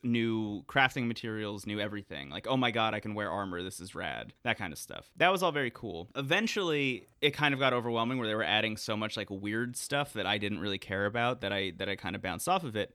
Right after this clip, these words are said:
But what has happened since then, since, like, twenty eleven, twenty twelve, is they have not stopped adding things. They have added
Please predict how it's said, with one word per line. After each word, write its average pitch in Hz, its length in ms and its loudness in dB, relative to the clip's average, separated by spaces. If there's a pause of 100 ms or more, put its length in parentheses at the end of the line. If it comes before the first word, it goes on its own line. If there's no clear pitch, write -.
But 147 160 2
what 170 140 6
has 165 220 4
happened 180 580 0
since 220 320 -2
then, 104 360 0
since, 151 300 -6
like, 120 160 0
twenty 110 240 -2
eleven, 101 300 0
twenty 98 240 -4
twelve, 147 440 -2 (240)
is 127 400 -4
they 165 300 0
have 151 280 -6
not 131 300 -2
stopped - 520 -2 (120)
adding 95 420 -2
things. 64 500 -8
They 101 240 0
have 98 180 -6
added 95 480 -6